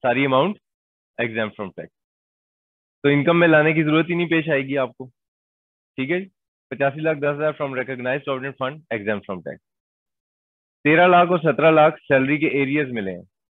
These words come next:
असल कहानी, जो असल मसला है वो ये है कि ये जो इसको salary के एरियर मिले हैं, ये इसमें अब इन्होंने ना years इस तरह से बताए हुए हैं। ये देखें जरा, W nine, W, W eight, W nine,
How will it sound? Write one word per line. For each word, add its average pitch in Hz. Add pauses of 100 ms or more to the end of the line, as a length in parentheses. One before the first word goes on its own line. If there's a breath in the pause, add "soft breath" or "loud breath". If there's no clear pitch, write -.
(140)
असल 180
कहानी, 151
जो 139
असल 135
मसला 127
है 123
वो 117
ये 113
है 85
कि -
ये 156
जो 160
इसको 156
salary 143
के 143
एरियर 151
मिले 120
हैं, 107 (480)
ये 151 (340)
इसमें 156
अब 143
इन्होंने 156
ना 180 (160)
years 151
इस 139
तरह 151
से 151
बताए 110
हुए 90
हैं। 85 (360)
ये 113
देखें 104
जरा, 92 (1300)
W 135
nine, 143
W, 135 (120)
W 139
eight, 143
W 135
nine, 131